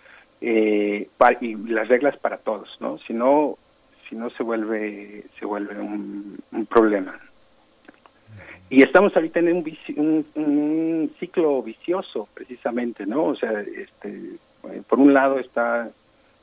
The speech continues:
eh, el paciente obeso, que él es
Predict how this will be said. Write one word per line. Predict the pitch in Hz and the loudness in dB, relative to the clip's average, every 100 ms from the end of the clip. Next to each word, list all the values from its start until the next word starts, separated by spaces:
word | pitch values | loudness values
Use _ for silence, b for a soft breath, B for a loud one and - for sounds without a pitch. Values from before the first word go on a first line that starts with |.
| - | -20
eh, | 117 110 107 110 | -14 -12 -12 -12
el | 107 | -10
paciente | - - 123 120 | -8 -2 -2 0
obeso, | 123 127 123 - 135 131 131 - _ _ 117 | 2 2 0 2 2 2 -2 -10 _ _ -10
que | 104 98 104 104 - | -8 -8 -8 -8 -6
él | 113 113 | -4 -2
es | 117 | -2